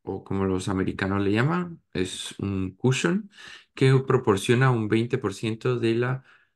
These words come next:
continencia anal en reposo. Es un tejido normal, no son venas, pero tiene un flujo arterial muy alto y clásicamente se definía como dilataciones venosas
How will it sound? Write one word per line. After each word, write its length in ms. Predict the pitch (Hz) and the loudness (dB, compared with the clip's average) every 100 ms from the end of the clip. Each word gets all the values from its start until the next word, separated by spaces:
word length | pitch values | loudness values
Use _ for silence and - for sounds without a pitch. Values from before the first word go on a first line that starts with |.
| _ _ | _ _
continencia 760 | 117 110 107 101 110 - 127 110 | -4 -2 0 0 -2 0 2 2
anal 360 | 104 117 135 - | 0 -2 -2 -4
en 180 | 107 98 | -6 -6
reposo. 460 | 90 - 87 - _ _ _ _ | -8 -8 -10 -14 _ _ _ _
Es 140 | 98 95 | -8 -6
un 140 | 90 | -2
tejido 460 | 92 - 104 98 92 | -2 0 4 4 4
normal, 520 | 90 104 147 214 - _ _ | 2 2 2 0 -8 _ _
no 160 | 98 95 | -8 -6
son 260 | - 90 92 | -4 0 2
venas, 520 | 123 165 185 - _ _ _ - | 4 2 -2 -8 _ _ _ 2
pero 240 | 113 107 | 4 4
tiene 200 | 113 123 | 4 4
un 80 | 117 | 4
flujo 640 | 123 123 - 139 143 - - _ | 2 0 4 4 4 0 -20 _
arterial 480 | 104 104 101 101 123 | -2 0 2 2 2
muy 200 | 113 98 | 2 0
alto 380 | 92 - 151 - _ _ _ _ _ _ - | -2 -4 -8 -8 _ _ _ _ _ _ 0
y 200 | 117 - | 0 4
clásicamente 840 | 135 131 131 127 123 131 143 143 | 2 2 0 2 2 2 0 0
se 160 | 135 120 | 0 0
definía 640 | 107 - 101 113 151 - - - - - | 0 -4 -6 -6 -6 -10 -20 -20 -20 -2
como 280 | 117 110 | 2 4
dilataciones 840 | 101 101 101 101 98 117 117 123 131 | 4 2 2 0 -2 0 0 0 -2
venosas 720 | 131 151 160 - 214 - - | -2 -2 -4 -6 -8 -12 -20